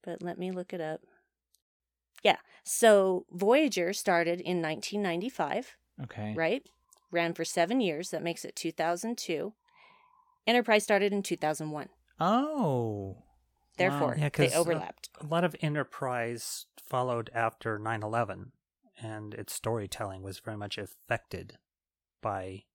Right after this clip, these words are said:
Speaker 3: the events of nine eleven.
Speaker 1: Yeah, well, that's why
Speaker 2: Mm-hmm.
Speaker 1: season three was what it was, because nine eleven, uh, affected things. And the thing is, is that they couldn't directly go into that
Speaker 2: Right.
Speaker 1: because they had those
Speaker 3: Right.
Speaker 1: seasons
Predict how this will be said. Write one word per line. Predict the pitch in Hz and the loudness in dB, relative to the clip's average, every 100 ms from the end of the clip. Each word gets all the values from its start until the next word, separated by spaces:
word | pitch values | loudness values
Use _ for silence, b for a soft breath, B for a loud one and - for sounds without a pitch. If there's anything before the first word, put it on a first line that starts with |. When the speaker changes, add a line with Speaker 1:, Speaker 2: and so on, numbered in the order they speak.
| _ | _
Speaker 3:
the | 107 | -8
events | 101 92 | -8 -8
of | 101 | -12
nine | 101 92 | -12 -12
eleven. | 95 95 196 | -16 -18 -4
Speaker 1:
Yeah, | 214 208 175 | 2 4 2
well, | - 220 | 0 2
that's | 220 220 | 4 2
why | 208 208 | 4 6
Speaker 2:
Mm-hmm. | 202 | 6
Speaker 1:
season | 226 180 165 | 2 -2 -2
three | 160 208 | 0 2
was | 196 175 | 2 0
what | 160 156 | 0 0
it | - | 0
was, | 139 120 | -6 -6
because | - 147 180 165 - | -8 -2 0 0 0
nine | 170 170 175 | -2 0 0
eleven, | 170 165 185 160 143 131 - 165 _ _ _ _ _ _ | -2 0 0 0 -6 -6 -10 -14 _ _ _ _ _ _
uh, | 156 147 139 82 65 52 - - _ _ _ _ _ _ | 2 4 2 -2 -6 -12 -20 -20 _ _ _ _ _ _
affected | 175 - 175 - 175 165 - - - | -2 2 0 2 0 0 -2 -18 0
things. | 190 170 160 160 - - _ _ _ | 2 2 0 -4 -10 -12 _ _ _
And | 180 180 175 170 - - | 4 4 4 -2 -6 -4
the | 196 220 | 0 2
thing | 285 277 | 4 4
is, | 247 | 4
is | 220 196 | 0 0
that | 202 - | 0 0
they | - 202 | 2 2
couldn't | - 233 - | 2 -2 -2
directly | 180 180 180 - 165 | 0 0 -2 -4 -2
go | 170 165 | 0 0
into | 156 156 - | 0 -4 -4
that | - 123 | 2 8
Speaker 2:
Right. | 107 98 | 8 8
Speaker 1:
because | 185 175 | 0 0
they | 170 156 | 0 0
had | - 165 147 | 0 0 0
those | 139 143 | -2 -4
Speaker 3:
Right. | - | -4
Speaker 1:
seasons | 139 131 139 - | -8 -8 -10 -12